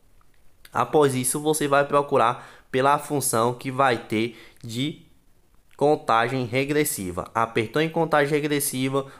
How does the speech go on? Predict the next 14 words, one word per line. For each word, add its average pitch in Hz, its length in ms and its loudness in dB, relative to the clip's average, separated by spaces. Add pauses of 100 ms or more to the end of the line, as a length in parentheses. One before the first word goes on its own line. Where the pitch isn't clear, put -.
você 120 340 -2
digita 123 440 -6
aqui 160 140 -6
o 156 60 -4
que 156 120 -4
é - 20 2
que 147 140 -10
você 139 260 -2
vai 131 140 2
estar 135 180 -2
querendo 117 500 -4
dessa 117 260 -2
contagem 113 420 -2
regressiva, 113 920 0